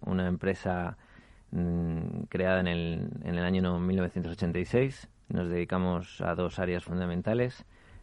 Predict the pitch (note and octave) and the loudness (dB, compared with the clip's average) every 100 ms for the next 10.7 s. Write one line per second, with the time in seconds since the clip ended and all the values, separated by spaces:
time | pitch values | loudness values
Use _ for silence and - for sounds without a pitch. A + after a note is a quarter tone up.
0 | - F#2 E2+ E2 - F2+ F2 G2 G2 F#2 | -2 0 2 0 0 0 2 4 4 2
1 | G2 F#2 - G2+ G2 F#2+ F#2 F#2 F2+ F#2 | 0 0 0 2 4 4 4 2 2 2
2 | F2+ F#2 F#2 F#2+ G#2 G#2 F#2 F2 - E2+ | 2 2 4 6 8 6 6 0 0 -4
3 | F2 F2+ F2 F2 F2+ F2+ F2+ F2+ F2+ F#2 | -2 0 0 0 0 -2 0 0 2 0
4 | F2+ F2 A2 A#2 C3 C#3+ - - - - | -2 2 4 6 4 0 -6 -20 -20 -20
5 | - - - F#2 F#2+ F#2 F2+ F2+ F2 F2 | -20 -20 -4 0 2 4 2 2 2 2
6 | F2 F2+ F#2 - F#2+ F#2 G2+ G2 G2 F#2+ | 4 4 2 2 0 4 6 6 4 4
7 | F#2 F#2+ G2+ G2 F#2+ G2 G#2 G2+ F2 - | 4 4 2 4 4 4 6 4 0 -2
8 | F2+ F2 E2 E2 D#2 D#2+ F2 E2+ F#2 F2 | 0 0 0 -2 -2 0 0 0 -2 -6
9 | E2+ D#2 D#2+ G2 F#2 E2+ E2 E2+ E2 E2 | -6 -2 0 2 0 0 -2 -2 -2 -4
10 | - E2+ - D#2+ E2 E2 D#2+ | -4 -4 -4 -6 -6 -6 -6